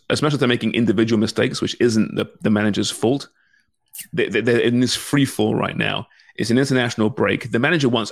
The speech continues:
out. I mean, my God, you hear his comments this weekend. You know, he's saying, "I will understand whatever the owners decide to do."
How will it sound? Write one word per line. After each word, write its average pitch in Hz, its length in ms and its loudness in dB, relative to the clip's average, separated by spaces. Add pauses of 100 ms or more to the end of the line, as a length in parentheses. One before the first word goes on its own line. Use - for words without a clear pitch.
out. 90 220 -2
I - 40 -12
mean, 113 160 -2
my 117 140 2
God, 110 200 2
you 110 80 0
hear 165 80 2
his 120 120 0
comments 110 300 0
this - 160 -2
weekend. 147 500 0
You 147 80 0
know, 143 100 2
he's 139 140 0
saying, 127 200 2
"I 139 300 2
will 131 260 2
understand 170 960 0 (260)
whatever 160 480 2
the 151 160 2
owners 151 300 0
decide 143 460 0
to 160 80 -4
do." 143 280 2